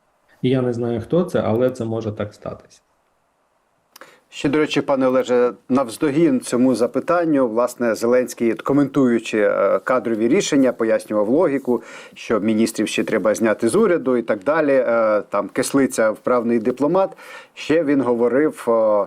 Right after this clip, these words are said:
Speaker 2: як його цитують журналісти, що, а можливо, я, е, тривалий час перебуваючи без очільника Офісу Президента, зрозумію, що і сам можу впоратися.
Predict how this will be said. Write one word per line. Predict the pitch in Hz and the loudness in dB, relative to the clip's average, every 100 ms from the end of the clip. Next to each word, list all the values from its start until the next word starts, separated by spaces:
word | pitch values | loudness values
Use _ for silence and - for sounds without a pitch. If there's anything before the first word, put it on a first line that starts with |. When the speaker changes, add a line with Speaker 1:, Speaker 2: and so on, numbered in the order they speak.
| - | -2
Speaker 2:
як | 101 98 - | -4 -4 -6
його | 98 | -8
цитують | 95 - 104 92 | -8 -4 -2 -2
журналісти, | 101 101 113 139 107 | -2 -2 -2 -2 -4
що, | - 117 - - - - - | 0 -2 -2 -8 -20 -20 -8
а | 107 | 0
можливо, | 131 127 131 202 165 151 | 2 2 2 2 2 0
я, | 120 143 139 | 0 0 0
е, | - 120 117 110 107 - _ - - | 0 0 2 0 -2 -6 _ -20 -4
тривалий | 131 156 156 135 | 0 2 2 0
час | 131 139 120 | -2 -2 -2
перебуваючи | - 135 127 131 127 120 - 120 | 0 0 2 2 2 0 -2 -6
без | 107 123 107 | 0 0 0
очільника | 110 123 110 110 | -4 -2 -2 0
Офісу | 117 117 156 165 | 0 0 -2 -2
Президента, | 156 156 165 196 165 | 0 0 0 0 0
зрозумію, | 139 127 123 131 151 139 139 - | 0 2 2 4 4 2 0 -10
що | - - | -8 0
і | 175 | 0
сам | 165 160 151 | 2 0 0
можу | 123 123 120 | 0 -2 -2
впоратися. | 110 - 135 104 101 98 - | -6 -2 0 0 -4 -6 -2